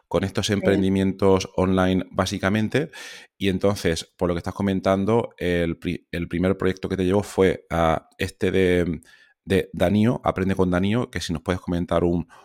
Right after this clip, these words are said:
Speaker 1: un poco más, es un proyecto para llevar la divulgación a las aulas, donde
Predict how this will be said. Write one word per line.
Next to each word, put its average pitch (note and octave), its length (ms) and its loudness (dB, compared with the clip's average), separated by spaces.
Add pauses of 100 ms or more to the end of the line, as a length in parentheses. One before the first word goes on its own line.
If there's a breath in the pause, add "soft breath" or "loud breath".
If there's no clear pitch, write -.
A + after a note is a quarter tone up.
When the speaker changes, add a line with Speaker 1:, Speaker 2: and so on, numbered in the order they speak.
(180 loud breath)
Speaker 1:
un F2+ 120 -2
poco F2+ 200 0
más, G2+ 300 0
es F2+ 120 -2
un G2+ 120 0
proyecto F#2 340 -2
para E2+ 380 2
llevar E2 240 2
la F#2+ 60 0
divulgación F2 720 0 (440 loud breath)
a F#2+ 60 0
las F2+ 220 0
aulas, G#2+ 480 0
donde E2+ 640 0